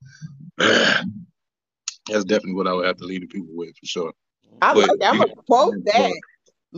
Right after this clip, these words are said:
Speaker 2: "Look deep before
Speaker 1: I
Speaker 2: you leap." That's
Speaker 1: Yeah.
Speaker 2: a line right
Speaker 1: <laughs> Look
Speaker 2: there.
Speaker 1: deep. <laughs> That is. That's a bar. <laughs> Somebody caught that. <laughs>
Speaker 2: <laughs>
Speaker 1: Say it louder for the people in the back. <laughs> Yeah,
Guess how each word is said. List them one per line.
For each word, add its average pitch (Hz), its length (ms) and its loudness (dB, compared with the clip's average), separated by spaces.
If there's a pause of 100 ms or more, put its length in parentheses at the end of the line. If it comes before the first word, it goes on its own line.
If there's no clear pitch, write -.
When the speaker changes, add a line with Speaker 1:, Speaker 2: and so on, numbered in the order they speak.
(180)
Speaker 2:
"Look 180 140 -16
deep 240 300 -10
before 208 120 -6
Speaker 1:
I 233 240 -2
Speaker 2:
you 233 220 -8
leap." 262 520 -6 (560)
That's 240 220 6
Speaker 1:
Yeah. 202 140 2
Speaker 2:
a - 20 -2
line 202 440 2
right 156 200 4
Speaker 1:
<laughs> - 0 -
Look 139 140 2 (100)
Speaker 2:
there. 185 160 2 (240)
Speaker 1:
deep. 190 180 2
<laughs> 151 140 0
That 135 180 6
is. 147 180 6
That's 120 160 2
a 123 80 2
bar. 123 320 0 (240)
<laughs> 285 260 -2
Somebody 127 420 0
caught 135 280 -2
that. 120 220 -2 (220)
<laughs> - 560 -4 (1600)
Speaker 2:
<laughs> 277 140 4
Speaker 1:
Say 117 80 2
it 117 140 0
louder 123 200 0
for 127 120 -8
the 127 80 -4
people 135 240 -4
in 131 80 -4
the 139 60 -4
back. 127 360 -4 (480)
<laughs> - 340 0 (2000)
Yeah, 107 180 -4